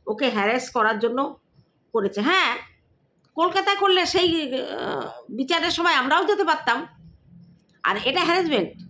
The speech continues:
যে যেখানে থাকে, আ, সাধারণত সেখানেই কেস হয়, সেখানেই কেস হয়। একজন আসামি, তার বিরুদ্ধে মামলা চলছে, তার বিরুদ্ধে মামলা চলছে, সে আসামি হলেও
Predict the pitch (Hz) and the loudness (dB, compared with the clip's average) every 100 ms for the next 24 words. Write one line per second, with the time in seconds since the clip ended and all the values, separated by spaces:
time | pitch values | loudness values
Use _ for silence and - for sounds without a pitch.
0 | - - 214 277 302 320 330 320 285 349 | -20 -6 0 2 2 -2 0 0 0 0
1 | 269 131 - - 220 247 277 294 370 381 | -2 -2 -6 -6 -2 0 0 0 -2 -4
2 | - _ - - 262 294 311 - 214 180 | -10 _ -12 -6 -2 0 0 2 0 0
3 | 160 - _ _ _ _ _ _ _ _ | -8 -12 _ _ _ _ _ _ _ _
4 | _ - - 330 392 403 339 226 151 - | _ -6 -2 2 2 2 2 0 -2 -8
5 | - _ _ _ _ _ - _ _ _ | -14 _ _ _ _ _ -20 _ _ _
6 | _ - 175 269 262 359 311 269 269 339 | _ -6 -2 -2 2 2 2 2 2 2
7 | 269 160 - - _ _ _ _ _ 214 | 2 -2 -8 -20 _ _ _ _ _ -2
8 | 254 294 302 330 269 226 262 262 226 175 | 0 0 0 2 2 2 2 2 0 0
9 | 151 - - _ - _ _ _ _ _ | -8 -10 -18 _ -20 _ _ _ _ _
10 | _ - 214 262 320 370 330 277 294 311 | _ -2 0 0 0 2 2 2 2 0
11 | 285 269 254 294 233 240 330 330 233 269 | -2 0 -2 0 0 0 0 2 2 4
12 | 294 233 | 4 2